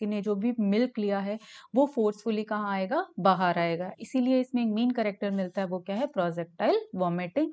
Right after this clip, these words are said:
और उसी के कारण हमें क्या मिलने, देखने को मिलता है, डिहाइड्रेशन। अब रिस्क किस में ज़्यादा होता है पायलोरिक स्टेनोसिस होने का, ये हमने देखा बेबीज में मिलेगा।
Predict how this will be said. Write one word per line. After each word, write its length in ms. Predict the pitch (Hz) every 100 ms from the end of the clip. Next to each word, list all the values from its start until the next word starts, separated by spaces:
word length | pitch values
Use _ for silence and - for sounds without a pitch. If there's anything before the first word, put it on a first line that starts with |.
| 294
और 160 | 220
उसी 240 | 233 233 233
के 120 | 202
कारण 240 | 202 190
हमें 180 | 190 190
क्या 140 | 196
मिलने, 260 | 185 185 180
देखने 280 | 180 175 185
को 120 | 185
मिलता 280 | 180 170 233
है, 120 | 254
डिहाइड्रेशन। 840 | 185 285 311 185 160 185 170 - - _ _ - - - -
अब 180 | - 240
रिस्क 300 | 233 302 -
किस 280 | 320 302 285
में 100 | 277 269
ज़्यादा 300 | 254 226 247
होता 340 | 254 247 247
है 100 | 247
पायलोरिक 380 | 240 226 233 233
स्टेनोसिस 520 | 240 220 214 220 226 233
होने 180 | 214 214
का, 160 | 226 233 - - 240
ये 120 | 285
हमने 260 | 302 277
देखा 320 | 269 254 254 269
बेबीज 640 | 202 190 233 226 233 208
में 80 | 208
मिलेगा। 480 | 202 190 185 180